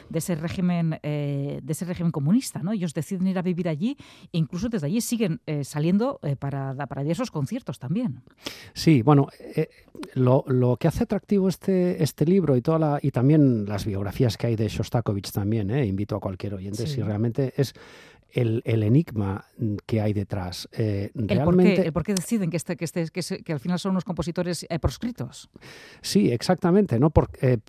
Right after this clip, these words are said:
Speaker 2: pero nunca sabes hasta qué punto, eh, hasta qué punto,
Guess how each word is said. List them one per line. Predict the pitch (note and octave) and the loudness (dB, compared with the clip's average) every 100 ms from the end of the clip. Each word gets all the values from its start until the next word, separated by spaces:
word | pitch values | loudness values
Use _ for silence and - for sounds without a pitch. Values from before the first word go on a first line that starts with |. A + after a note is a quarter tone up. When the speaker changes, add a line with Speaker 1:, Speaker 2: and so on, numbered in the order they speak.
| - | 0
Speaker 2:
pero | B2+ | 6
nunca | B2+ F#3+ F#3 | 6 6 4
sabes | - E3+ F3 F3 - | 2 4 6 4 0
hasta | - - - | -4 -2 -2
qué | B2+ F3+ | 4 2
punto, | - F#3 F3 F3 F3+ F#3 - _ _ _ _ - - | 4 8 8 8 4 2 0 _ _ _ _ -20 -12
eh, | A2 G#2 A2 | -8 -8 -8
hasta | A2+ - B2 | -10 -8 -10
qué | - D3+ | -2 -2
punto, | - D#3 D3+ D#3+ D#3+ D#3+ | 2 0 2 2 4 2